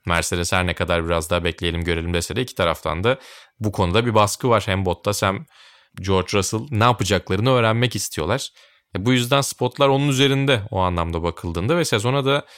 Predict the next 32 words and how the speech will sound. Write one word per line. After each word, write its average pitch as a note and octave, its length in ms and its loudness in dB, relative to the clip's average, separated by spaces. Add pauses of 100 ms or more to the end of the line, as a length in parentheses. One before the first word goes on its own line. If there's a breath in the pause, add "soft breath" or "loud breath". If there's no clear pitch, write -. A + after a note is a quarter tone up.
(220 loud breath)
e, F2+ 100 -2
çok - 260 -6
iyi C#3 80 0
başlamamıştı C3 640 0
o E2+ 40 0
açıdan E2+ 400 -2
bakıldığında. E2+ 520 -2
Imola'daki F#2+ 720 -2 (300 soft breath)
hatası F2+ 500 -2
ve F#2 60 2
ardından F2+ 540 0 (460 soft breath)
ortaya D#2+ 380 0
koyduğu E2 340 -2
davranışlarla E2 880 -2
biz G#2 160 -4
de A2 80 2
eleştirmiştik - 680 -6
zaten. A#2 420 -2 (380 loud breath)
Biraz F#2+ 260 2
şakayla G2 420 0
olsa D#2 340 -2
da, A2+ 240 0
e, F#2+ 180 -6
Toto G2 220 -4
Wolff G2 300 2
de F2 60 0
eleştirmişti. D2+ 600 -6
Şimdi C#3 200 -4
biraz A2+ 240 2
daha C3+ 120 2
toparlamak A#2 560 0
istiyor B2 360 -2